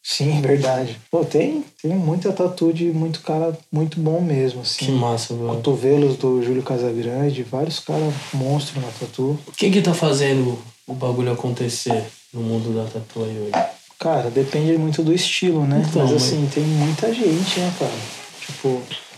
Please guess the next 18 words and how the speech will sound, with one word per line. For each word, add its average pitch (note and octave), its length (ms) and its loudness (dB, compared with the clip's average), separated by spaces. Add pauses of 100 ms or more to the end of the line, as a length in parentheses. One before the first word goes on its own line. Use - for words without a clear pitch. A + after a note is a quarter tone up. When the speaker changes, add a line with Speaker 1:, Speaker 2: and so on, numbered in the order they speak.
(540)
Speaker 1:
é C#3+ 40 -6
difícil G#3 640 -2
até G3+ 160 0
falar F3+ 480 2
com E3+ 120 -2
nome C#3+ 460 0
assim, C#3+ 420 -2
cara. A#2 160 -12 (360)
Porque - 140 -6
é - 20 2
Speaker 2:
Muito C#3 260 4
tatuador C3+ 400 4
Speaker 1:
muita - 160 2
Speaker 2:
foda A#2 300 2
que A2+ 100 -2
a B2 60 2
gente A#2 240 2
Speaker 1:
Nossa. - 60 -2